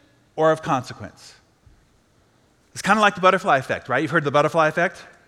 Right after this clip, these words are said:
Butterfly flaps its wings on one side of the earth and on the other side is a tsunami. Same thing in your life. This little butterfly choice that you're making over here, ten, twenty years on the other side is a tsunami in your life. Heart attack, obesity,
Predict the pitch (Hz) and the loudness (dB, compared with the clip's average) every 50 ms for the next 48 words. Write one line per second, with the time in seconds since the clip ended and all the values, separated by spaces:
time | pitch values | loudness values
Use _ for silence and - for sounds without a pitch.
0 | _ - 139 143 147 - 160 147 143 135 - 165 147 139 - 165 143 - 143 143 | _ -2 -2 -2 0 2 2 2 2 2 4 4 4 4 2 -2 -8 -6 -4 -2
1 | 143 151 156 143 151 139 135 135 139 147 - - 143 139 143 143 139 143 131 120 | -2 -2 -2 -4 -4 -4 -2 -2 -2 -4 -2 -2 0 0 0 0 -2 -4 -4 -2
2 | 135 147 156 151 147 127 127 123 120 120 127 131 135 - 147 139 135 131 131 113 | -2 -2 -2 -4 -4 -4 -4 -4 -2 -4 -4 -4 -4 -4 -2 -2 -2 -2 -4 -8
3 | 123 120 - - 139 123 117 120 131 147 180 220 254 - - - - - - - | -10 -12 -10 -8 -6 -4 -2 -2 -2 -2 -2 -4 -6 -8 -12 -20 -20 -20 -20 -20
4 | - - - - 190 214 220 214 208 196 196 185 180 180 185 226 233 131 - - | -14 -8 -2 0 0 0 0 0 -2 -2 -2 -2 -4 -2 -2 -2 -2 -2 -4 -10
5 | - - - - - 170 - - 180 202 208 208 175 190 196 233 233 - - 185 | -16 -20 -12 -8 -6 -6 -4 -2 0 0 2 2 2 4 4 4 2 0 -2 0
6 | 165 151 143 143 147 143 - - - 196 190 196 214 - - 156 - 165 160 147 | 2 2 2 0 -2 -8 -10 -10 -6 -2 -2 -2 -2 -2 -6 -10 -8 -6 -6 -6
7 | 139 - 147 143 135 127 120 131 143 202 233 190 151 - - - - - - - | -6 -6 -6 -6 -4 -4 -6 -6 -6 -2 -2 -2 -2 -2 -6 -16 -20 -16 -8 -4
8 | 196 208 226 220 - 208 220 214 196 180 190 202 185 170 175 165 160 165 160 147 | -2 -2 -2 -4 -4 -4 -4 -2 -2 -2 -4 -4 -4 -4 -6 -4 -4 -4 -4 -4
9 | - - 214 196 185 208 - 165 156 139 160 151 151 - - - 180 175 165 165 | 0 2 2 2 2 0 -2 -4 -4 -2 -4 -6 -6 -6 -8 -8 -8 -8 -6 -4
10 | 175 190 196 202 214 208 196 196 196 202 202 180 175 175 180 175 170 170 165 160 | -4 -2 -2 -2 -4 -4 -6 -8 -8 -10 -10 -10 -8 -8 -6 -6 -8 -8 -8 -8
11 | 156 143 131 117 101 95 - - - - - _ _ _ _ _ _ _ _ _ | -6 -6 -6 -6 -8 -12 -16 -20 -20 -20 -20 _ _ _ _ _ _ _ _ _
12 | _ _ _ _ _ _ - - 151 151 147 139 131 - - 113 98 85 - _ | _ _ _ _ _ _ -10 -4 -2 -2 0 -2 -4 -10 -10 -10 -10 -12 -14 _
13 | _ _ _ _ _ _ _ _ _ _ _ _ _ _ _ _ _ - 123 117 | _ _ _ _ _ _ _ _ _ _ _ _ _ _ _ _ _ -10 -8 -6
14 | 147 147 139 - - 131 107 95 87 78 | -4 -6 -6 -6 -10 -12 -14 -14 -16 -18